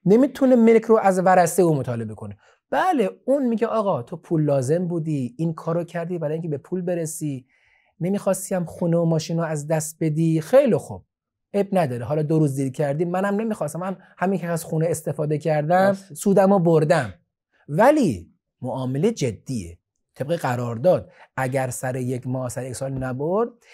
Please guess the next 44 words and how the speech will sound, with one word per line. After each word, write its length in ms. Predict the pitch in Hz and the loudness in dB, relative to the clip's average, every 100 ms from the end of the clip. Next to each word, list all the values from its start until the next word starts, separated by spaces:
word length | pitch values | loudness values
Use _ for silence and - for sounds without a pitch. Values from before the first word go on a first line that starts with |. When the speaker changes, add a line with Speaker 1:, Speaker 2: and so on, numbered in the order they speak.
| _ - | _ -2
Speaker 1:
این 320 | 254 208 143 | 2 2 0
ملکیت 840 | 151 170 160 - 170 165 165 160 | 2 2 2 -2 -4 0 0 0
متزلزله، 880 | 160 160 156 156 147 151 147 139 147 | 0 0 0 -2 0 0 0 -2 -2
این 220 | 151 233 233 | 0 -2 -2
تبدیل 360 | 180 156 - 208 | -4 -4 -2 -2
می‌شه 120 | 160 | 0
به 120 | 156 | 0
ملکیت 500 | 160 156 156 214 220 | 0 0 0 -2 -2
مستقر 720 | 190 156 - 165 156 208 269 - - | -4 -4 -4 -4 0 2 2 0 0
و 80 | 202 | 2
دیگه 180 | 196 214 | 4 4
می‌شه 200 | 196 185 | 4 2
مالک. 560 | 135 113 117 120 _ _ - | 2 -2 -6 -10 _ _ -12
Speaker 2:
درست. 280 | 127 131 165 | -10 -6 0
Speaker 1:
دیگه 180 | 170 | 4
باید 180 | 185 175 | 6 6
جا، 140 | 160 175 | 4 2
جا 160 | 180 | 2
کنه، 240 | 202 214 196 | 0 -2 -2
دیگه 180 | 165 | -4
مثلاً 420 | 175 156 160 165 165 - _ _ _ | -4 -4 -2 -2 -4 -12 _ _ _
بخره 380 | 180 185 123 117 - | 0 0 -2 -6 -8
از 180 | 110 104 | -10 -8
من. 260 | 104 87 _ _ _ - | -10 -12 _ _ _ -4
مگه 260 | 247 311 | 0 0
اینکه 200 | 349 311 | -2 -4
دیگه، 300 | 285 262 254 254 _ _ | -4 0 -2 -4 _ _
وگرنه 300 | 139 147 180 | -8 -6 -6
اون 260 | 208 - 165 | -6 -8 -8
توافق 460 | - 131 123 151 | -4 -4 -4 -4
می‌تونه 220 | 143 151 143 | -6 -6 -2
ببخشه 460 | 147 - - - | -4 -4 -16 -18
بهش. 360 | - - - _ _ _ _ _ _ _ - | -20 -20 -20 _ _ _ _ _ _ _ -12
اصلاً 260 | 117 - 123 | -10 -8 -6
من 160 | 123 | -6
نخواستم، 540 | 131 139 156 - 156 - | -6 -6 -8 -6 -8 -8
اصلاً 220 | 117 147 | -10 -10
پولی 280 | - 180 165 | -8 -4 -2
هم 120 | 139 | -4
که 100 | 131 | -6
بهت 140 | 120 | -8
دادم 300 | 127 147 147 | -4 -2 -2
نخواستم 460 | 101 - - 95 90 | -4 -10 -16 -16 -18
مثلاً. 320 | 95 92 82 | -18 -16 -16